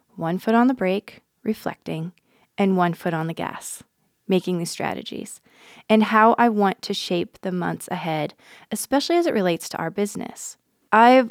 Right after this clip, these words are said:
often in the past jumped into the new year with some pretty wide-eyed, crazy ambition, and then, as happens, I burn out.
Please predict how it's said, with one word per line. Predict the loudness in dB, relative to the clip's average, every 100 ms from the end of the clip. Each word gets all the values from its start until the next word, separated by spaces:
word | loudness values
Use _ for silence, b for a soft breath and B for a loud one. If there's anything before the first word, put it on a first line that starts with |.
| 4
often | 4 4 0 4
in | 4
the |
past | 2 2 0 0 -4
jumped | 0 2 2
into | 0 -2 0 2 4 2
the | 0 0
new | -2 0
year | 2 2 2
with | 0 -2
some | -4 -2 0
pretty | 0 -2 0 0 -2 B B B
wide-eyed, | -10 -2 4 4 6 6 6 6 4 2
crazy | -6 2 4 4 4
ambition, | 4 2 0 -2 -2 -2 0 -2 -4 b b b b b b
and | 2 4 4
then, | 4 4 0 -4 -8
as | -8 -6 -4
happens, | 2 2 2 2 2 -2 _
I | 2 4 4 0 -2
burn | 2 2 4
out. | 4 4 0